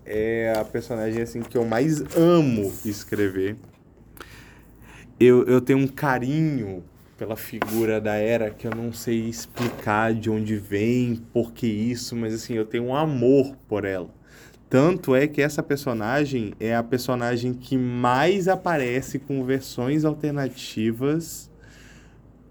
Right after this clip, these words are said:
é, a, o que aparece com mais versões alternativas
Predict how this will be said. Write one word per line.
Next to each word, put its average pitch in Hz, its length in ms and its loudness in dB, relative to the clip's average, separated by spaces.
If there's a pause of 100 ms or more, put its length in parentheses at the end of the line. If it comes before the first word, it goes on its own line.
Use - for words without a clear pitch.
(440)
é, 110 560 -2 (280)
a, 107 840 0
o - 100 -8
que - 140 -6
aparece 120 320 0
com 131 120 -2
mais 123 460 2
versões 143 680 0
alternativas 143 1700 0